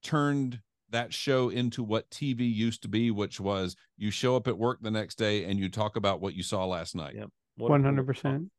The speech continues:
Speaker 2: Yeah.
Speaker 1: And, and T V used to be that thing, and then it went away from being that thing. And then all of a sudden, so we had time to talk about that and buzz about it. And, "Oh, hey, you better check this out before
Speaker 3: <clears throat>
Speaker 1: next week."
Speaker 3: Right.
Speaker 1: Uh, it was a hundred percent the right thing to do, uh, to not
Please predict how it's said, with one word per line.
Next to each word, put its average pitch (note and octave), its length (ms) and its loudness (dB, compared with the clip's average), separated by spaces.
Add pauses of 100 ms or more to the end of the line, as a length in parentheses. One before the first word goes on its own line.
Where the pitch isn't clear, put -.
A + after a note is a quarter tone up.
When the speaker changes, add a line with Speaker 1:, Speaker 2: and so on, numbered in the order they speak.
(220)
Speaker 2:
Yeah. G#2+ 140 -8
Speaker 1:
And, F#2+ 180 -4
and F#2+ 200 -6 (200)
T D#3 140 0
V C#3 100 0
used C3 260 0
to B2 60 -6
be B2 120 0
that A2+ 220 0
thing, B2 200 0
and G#2+ 80 0
then A2 80 0
it G2+ 100 -2
went G#2 120 0
away A2 220 2
from B2 160 -2
being G2 220 0
that F2 220 -4
thing. F2 260 -4
And F2+ 120 -2
then F#2+ 140 0
all G#2 140 0
of A2+ 60 -4
a G#2 40 -2
sudden, G#2+ 360 0 (200)
so A#2 240 2
we A2 200 2
had A#2+ 180 0
time A2+ 240 -4
to E2+ 80 -8
talk A#2 240 -4
about F#2+ 220 -2
that E2+ 180 -4
and F2+ 160 -2
buzz A2+ 240 -2
about F2+ 180 0
it. F2+ 60 0
And, F2+ 100 -8
"Oh, B2+ 160 4
hey, A2+ 160 0
you G#2 180 0
better A#2 220 2
check A2 240 -4
this G2+ 160 -6
out G2 160 0
before G2 280 -4
Speaker 3:
<clears throat> - 0 -
Speaker 1:
next - 280 2
week." A#2 300 -4 (400)
Speaker 3:
Right. B2 180 4
Speaker 1:
Uh, G2+ 180 4
it G#2 140 -6
was G2 160 -10
a F#2 60 -6
hundred D3 360 -2
percent A2+ 320 -4
the - 60 -10
right F#2 260 -4
thing F#2 180 -4
to E2+ 60 -8
do, E2+ 300 -4 (400)
uh, E2 320 -6
to G2 100 -6
not F#2 300 -2